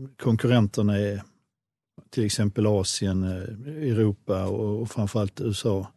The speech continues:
Det, det, det kommer ju att ske stora förändringar inom tysk industri, och det påverkar ju även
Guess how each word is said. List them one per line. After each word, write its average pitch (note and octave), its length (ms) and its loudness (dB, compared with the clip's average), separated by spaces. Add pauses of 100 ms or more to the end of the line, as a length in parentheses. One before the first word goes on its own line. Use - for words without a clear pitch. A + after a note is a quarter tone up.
(300)
Det, C3+ 160 6
det, C3+ 320 4 (120)
det C#3+ 140 2
kommer C#3 280 6
ju C3+ 80 8
att A#2 80 2
ske C3 300 6
stora C#3 500 6
förändringar A2 640 4
inom A2 200 4
tysk A2+ 320 2
industri, G2+ 540 2
och A#2 160 4
det A#2+ 120 6
påverkar B2+ 600 6
ju G#2 100 6
även A2 600 6